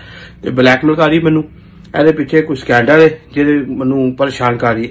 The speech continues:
ਇਹਨੇ ਪਹਿਲੇ ਮੁਫਤੀ ਕਵੀ ਨੂੰ ਪਰੇਸ਼ਾਨ ਕੀਤਾ ਤੇ ਸ਼ੇਰ ਰਸ਼ੀਦ ਨੂੰ। ਇਹਦੀ ਤਮਾਮ ਵੀਡੀਓ YouTube ਚੈਨਲ ਤੇ ਪਈਆਂ ਨੇ, ਤੁਸੀਂ ਵੇਖ ਸਕਦੇ ਹੋ। ਤੇ ਮੈਂ ਤਮਾਮ ਦੋਸਤਾਂ ਨੂੰ ਕਹਾਂਗਾ ਮੈਂ ਸਹੀ ਹਾਂ ਤੇ ਇਨਸ਼ਾਅੱਲਾ ਮੈਂ ਅਦਾਲਤ ਦਾ ਦਰਵਾਜ਼ਾ ਖਟਖਟਾਵਾਂਗਾ। ਸਾਡੀ ਜਿਹੜੀ ਅਦਾਲਤਾਂ ਨੇ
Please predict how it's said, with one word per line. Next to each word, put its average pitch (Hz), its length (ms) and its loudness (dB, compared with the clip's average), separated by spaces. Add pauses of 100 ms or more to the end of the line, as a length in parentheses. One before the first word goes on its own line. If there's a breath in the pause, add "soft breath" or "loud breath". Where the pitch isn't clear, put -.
ਇਹਨੇ 147 220 0
ਪਹਿਲੇ 156 260 2
ਮੁਫਤੀ 143 300 -4
ਕਵੀ 147 240 0
ਨੂੰ 190 100 0
ਪਰੇਸ਼ਾਨ 170 400 -2
ਕੀਤਾ 156 280 -2
ਤੇ 156 160 -6
ਸ਼ੇਰ 131 260 -2
ਰਸ਼ੀਦ 131 300 -4
ਨੂੰ। 120 220 -8
ਇਹਦੀ 139 140 -4
ਤਮਾਮ 147 420 0
ਵੀਡੀਓ 143 400 0
YouTube 151 300 -4
ਚੈਨਲ 135 240 -2
ਤੇ 156 80 0
ਪਈਆਂ 170 300 0
ਨੇ, 160 80 -2 (340 loud breath)
ਤੁਸੀਂ 151 220 -2
ਵੇਖ 131 220 0
ਸਕਦੇ 123 240 -4
ਹੋ। 113 120 -6
ਤੇ 131 120 -6
ਮੈਂ 135 140 -2
ਤਮਾਮ 147 340 0
ਦੋਸਤਾਂ 156 220 -4
ਨੂੰ 156 100 0
ਕਹਾਂਗਾ 151 180 -4
ਮੈਂ 143 120 0
ਸਹੀ 131 300 -2
ਹਾਂ 170 160 0 (400 loud breath)
ਤੇ 147 60 0
ਇਨਸ਼ਾਅੱਲਾ 151 280 2
ਮੈਂ 143 420 0
ਅਦਾਲਤ 131 360 2
ਦਾ 147 260 2 (120)
ਦਰਵਾਜ਼ਾ 131 280 2
ਖਟਖਟਾਵਾਂਗਾ। 151 800 -2
ਸਾਡੀ 127 360 -2
ਜਿਹੜੀ 131 240 -2
ਅਦਾਲਤਾਂ 123 380 0
ਨੇ 135 160 -2